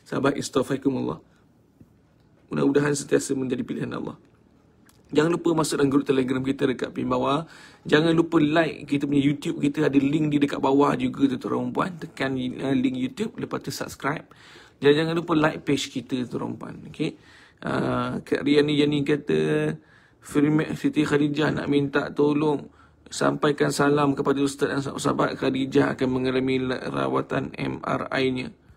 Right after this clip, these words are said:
Uh, jom sama-sama kita doakan, ya. Boleh, insya-Allah, untuk kali ketiga. Kenapa tu? Masya-Allah, mudah-mudahan Allah berikan kesembuhan. Amin ya rabbal alamin. Okey, seterusnya, sahabat-sahabat kita, eh. Hmm.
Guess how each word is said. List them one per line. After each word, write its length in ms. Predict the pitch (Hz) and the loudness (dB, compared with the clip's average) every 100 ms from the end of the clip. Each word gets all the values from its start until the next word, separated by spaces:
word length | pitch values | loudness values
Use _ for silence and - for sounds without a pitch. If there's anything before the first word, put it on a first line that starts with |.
| _ _ | _ _
Uh, 720 | - - 143 131 131 127 127 - - | -14 -8 -6 -4 -4 -6 -8 -10 -2
jom 140 | 139 | -2
sama-sama 480 | 139 135 139 135 131 | 0 -2 -2 -4 -4
kita 160 | 139 | -2
doakan, 480 | 127 - 139 - - - | -2 -2 -4 -8 -6 -4
ya. 320 | 175 165 - - - _ _ _ - | -2 -2 -4 -12 -20 _ _ _ -2
Boleh, 320 | 135 143 147 | 2 4 4
insya-Allah, 640 | 135 143 139 135 139 139 | 0 0 0 2 2 2
untuk 160 | 135 - | 0 -2
kali 160 | 143 139 | 0 0
ketiga. 400 | 143 143 143 139 | 0 0 0 0
Kenapa 320 | 147 151 180 | -2 -2 -2
tu? 480 | 220 196 135 123 - _ _ _ - | 0 0 -2 -4 -12 _ _ _ -12
Masya-Allah, 480 | - - 135 131 123 | -10 -8 -8 -6 -4
mudah-mudahan 320 | 123 143 135 127 | -4 -2 -4 -2
Allah 120 | 127 | -2
berikan 320 | 127 120 127 | -2 -2 -4
kesembuhan. 560 | 123 127 131 131 123 127 | -6 -6 -6 -6 -6 -6
Amin 240 | 127 123 | -8 -6
ya 160 | 123 127 | -6 -6
rabbal 320 | - - - | -8 -8 -6
alamin. 400 | 143 - 131 - - - - - | -6 -6 -6 -8 -14 -20 -20 -10
Okey, 160 | 156 175 | 0 2
seterusnya, 520 | - 165 160 165 165 | 2 2 2 2 2
sahabat-sahabat 560 | 156 139 135 127 123 - | 2 2 2 -2 -4 -6
kita, 200 | - - 165 | -4 0 2
eh. 80 | 247 - _ _ _ _ - | 0 -4 _ _ _ _ -8
Hmm. 640 | 139 147 143 131 - | -4 -4 -4 -4 -6